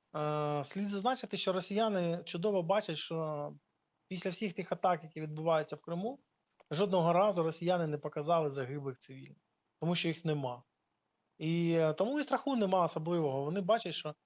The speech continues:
там працюють по військових об'єктах, а цивільні, так би мовити, умовні, так, вони при цьому не страждають. Якби там було розкидано по пляжу кілька трупів, то, можливо,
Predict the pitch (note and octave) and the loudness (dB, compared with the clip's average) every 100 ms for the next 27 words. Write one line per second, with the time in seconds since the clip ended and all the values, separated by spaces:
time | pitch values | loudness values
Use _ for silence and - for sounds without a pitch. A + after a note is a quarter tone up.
0 | - - D#3 F3+ F3 G#3 E3+ F3 F3 F#3+ | -20 -6 -2 -2 0 -2 0 -2 0 0
1 | F#3 E3+ F3 G#3+ C4 - B2+ _ _ _ | 0 -2 -4 -2 -2 -6 -12 _ _ _
2 | _ _ _ D#3+ D#3+ E3 D#3+ D#3+ D#3+ D3+ | _ _ _ 4 6 6 6 4 0 -4
3 | - F#3 G#3+ F#3+ D3+ - C#3+ D3 D3 C3+ | -6 -4 -2 -2 -2 -4 -4 0 0 -2
4 | C3 C#3 D3+ D3+ C3+ B2+ C3 F3 E3+ D#3 | -4 -4 -2 0 0 -4 -4 -2 -2 -4
5 | E3+ D#3 - D#3 D3 C#3 - C3+ B2+ C3+ | -6 -8 -6 -6 -6 -8 -10 -10 -6 -6
6 | C#3+ - _ _ - - G3+ A#3+ D4 C4+ | -8 -14 _ _ -20 -4 -2 0 2 2
7 | A#3+ G#3 F#3 B3+ C#4+ A3+ - G#3 F3 D#3+ | 2 -2 -2 2 4 2 0 0 2 2
8 | E3 F3 E3 D3 - D3+ D#3 E3 D3+ C3 | 0 2 4 2 -4 -6 -4 -4 -6 -6
9 | - A3+ F3 E3+ E3 F3+ F#3 C3+ | -6 -6 -4 -4 -4 -2 -4 -4